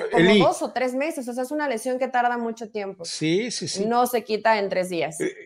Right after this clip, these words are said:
Speaker 2: culpaban, mira, eh, esto es, eh, es muy sintomático de la familia de la Torre,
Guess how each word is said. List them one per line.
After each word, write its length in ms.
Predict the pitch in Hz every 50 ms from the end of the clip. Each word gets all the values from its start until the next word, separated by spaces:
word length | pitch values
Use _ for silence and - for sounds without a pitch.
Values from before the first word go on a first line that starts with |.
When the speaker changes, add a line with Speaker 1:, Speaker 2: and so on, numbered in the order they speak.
| - - _
Speaker 2:
culpaban, 720 | - 190 165 151 - 202 220 226 233 247 262 247 - - _ _ _ _ _ _ _ _ _ _ _ _ _ _ _ _ _ _ _
mira, 360 | 151 175 180 175 127 104 - -
eh, 140 | - 147 135 -
esto 320 | 156 190 196 - - 247
es, 140 | 196 - - -
eh, 240 | - 143 135 127 135 -
es 160 | 135 147 151
muy 140 | 175 208 190
sintomático 840 | - 214 202 156 - 160 143 143 156 160 156 - 196 - - 214
de 120 | 190 160
la 120 | 139 127 120
familia 540 | - 143 139 135 139 147 151 151 165 160 143
de 100 | 151 139
la 180 | 139 139 -
Torre, 440 | - 170 170 170 170 151 120 107 92